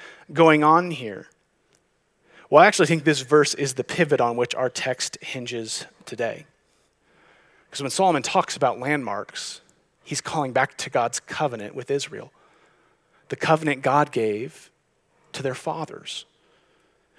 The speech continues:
He's talking about little boundary markers of property in the kingdom of Israel. And he warns that if you want to try to nudge your land to be a little bigger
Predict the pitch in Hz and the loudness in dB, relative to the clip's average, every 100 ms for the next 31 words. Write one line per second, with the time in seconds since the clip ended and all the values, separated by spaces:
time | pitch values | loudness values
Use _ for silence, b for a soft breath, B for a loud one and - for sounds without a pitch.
0 | b - 180 202 190 160 151 185 160 139 | b 2 6 6 8 6 8 6 8 8
1 | 180 196 151 135 127 123 120 120 - - | 6 6 0 2 2 2 -2 -8 -4 4
2 | 185 - 113 113 123 - 160 156 127 123 | 4 4 -6 -4 -6 -6 -4 -4 -4 2
3 | 165 151 113 120 156 151 151 180 226 143 | 2 2 -4 0 -2 0 4 4 4 0
4 | 127 175 190 170 170 135 139 170 190 190 | 0 2 2 4 4 4 4 4 4 2
5 | 190 185 196 175 170 175 175 170 185 214 | 0 0 -2 -4 -2 2 2 2 2 2
6 | 233 | -4